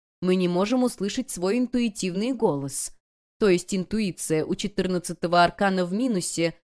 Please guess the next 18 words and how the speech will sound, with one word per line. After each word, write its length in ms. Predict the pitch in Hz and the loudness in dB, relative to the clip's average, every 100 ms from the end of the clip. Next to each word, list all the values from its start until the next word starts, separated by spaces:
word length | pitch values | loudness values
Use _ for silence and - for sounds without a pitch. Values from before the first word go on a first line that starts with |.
| _ | _
отсутствует. 880 | 277 269 - - - 143 131 - - - _ _ _ _ - | -4 -2 -6 -6 -6 -6 -6 -8 -18 -20 _ _ _ _ 2
Конечно 420 | 185 320 339 294 | 4 4 2 0
же, 140 | 269 | 2
мы 140 | 262 262 | 2 2
не 120 | 254 | 4
можем 380 | 277 269 254 247 | 2 2 2 0
наслаждаться 640 | - 220 208 254 285 - | 2 0 2 0 0 -4
в 100 | - | -4
полной 380 | - 233 220 208 | 2 2 2 0
мере 300 | 190 190 277 | 0 0 -2
своей 440 | 285 202 180 175 | 0 0 0 -2
жизнью. 640 | 202 233 220 139 127 135 139 _ _ _ _ | -2 -4 -4 -4 -8 -8 -12 _ _ _ _
Все 180 | - 226 | 2 2
почему? 720 | - - 151 143 135 269 - - _ _ _ _ _ | 2 -4 -2 -2 0 -2 -2 -14 _ _ _ _ _
Потому 320 | 254 262 277 403 | 2 6 6 4
что 180 | - | 2
в 80 | 208 | 0
детстве, 640 | 156 151 143 - 208 285 | 2 0 -2 -4 0 0